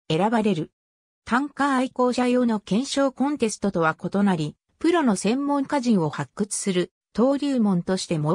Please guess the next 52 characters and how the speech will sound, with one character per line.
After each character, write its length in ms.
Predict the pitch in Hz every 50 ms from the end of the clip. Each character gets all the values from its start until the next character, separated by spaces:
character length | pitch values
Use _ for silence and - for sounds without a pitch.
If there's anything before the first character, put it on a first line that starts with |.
| 220 -
け 120 | 240 240
ら 140 | 240 233 226
れ 100 | 214 185
て 120 | - -
い 160 | 165 151 147 143
る。 160 | 151 - - _ _ _ _ _ _ _ _ _ _ _ _
例 240 | 165 190 247 285 285
年 240 | 294 285 277 277
の 80 | 277 285
締 180 | 269 - 233 226
め 140 | 269 285
切 140 | - - 285
り 120 | 269 277 269
は 120 | 262 247
九 140 | - 294 277
月 200 | 285 269 - -
三 340 | - - 190 214 240 247 220
十 220 | 240 247 233 214
日、 440 | 190 170 165 - - - 147 - _ _ _ _ _
受 140 | - 170 180
賞 260 | - - 285 302 285
作 280 | - 254 240 - 208
及 240 | 190 180 185 185 185
び 240 | 175 180 170 - - _ _ _ _
選 300 | - - 233 269 285 277
考 280 | - - 269 269 262 254
結 240 | - 294 285 - _
果 140 | - 185 170
は、 220 | 165 165 165 - - _ _ _ _ -
歌 140 | 214 202
壇 200 | 233 302 277 247
誌 180 | - - - 254
の 120 | 233 196
翌 280 | 175 160 156 - - 208
年 220 | 220 220 214 202
二 140 | 175 170 180
月 260 | 196 247 247 - 262
号 180 | 233 220 208 185
に 220 | 170 160 160 160 -
掲 200 | - 185 185 196
載 300 | - - 208 202 196 190
さ 180 | - - 190 180
れ、 180 | 180 175 - _ _ _ _ _ _
受 140 | - 170 180
賞 260 | - - 294 302 302
式 260 | - - - - 196
は 120 | 175 170 165
二 160 | 160 160 165
月 260 | 220 247 - 294 294
上 240 | - 302 285 269 233
旬 260 | 202 208 202 190 175
に、 200 | 165 170 170